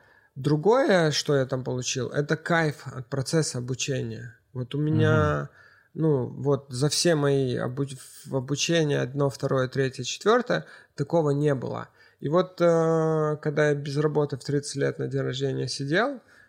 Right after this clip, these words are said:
Speaker 1: э, и думал, чем я хочу за-, э, заняться, э, что делать, я там свежую тату набил, э, Гуфи, и думаешь, наверное, это не супер достижение в жизни.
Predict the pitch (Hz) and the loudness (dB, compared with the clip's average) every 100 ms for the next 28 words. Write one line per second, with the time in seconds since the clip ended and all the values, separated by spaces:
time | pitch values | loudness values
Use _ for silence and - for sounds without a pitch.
0 | _ 151 143 139 135 135 135 135 147 147 | _ -4 -2 0 0 -2 -2 -4 -2 0
1 | 139 - 147 139 131 131 127 127 - 135 | 0 0 -2 0 0 -2 -4 -6 -4 0
2 | 143 147 - 143 135 131 127 135 151 208 | 0 0 -4 -4 -2 -2 -2 0 0 0
3 | 247 - 175 160 - - - _ - 135 | -2 -2 -4 -4 -8 -20 -20 _ -4 -2
4 | 135 135 135 127 - 147 127 143 185 175 | -2 -2 -4 -6 -2 0 2 2 2 2
5 | 131 127 123 117 - 143 135 135 143 - | 0 -4 -6 -8 -2 0 0 -2 -2 0
6 | 220 240 180 160 160 151 151 139 139 127 | 2 2 0 0 2 2 0 -2 -2 -2
7 | 139 135 - 131 123 123 135 131 123 135 | -2 -4 -4 -6 -6 -6 -4 -4 -6 -6
8 | 135 131 131 123 135 135 - 131 123 120 | -2 -2 -4 -6 -6 -6 -6 -8 -8 -8
9 | 123 127 123 123 117 113 123 165 202 165 | -6 -6 -6 -4 -4 -6 -4 -2 -2 -2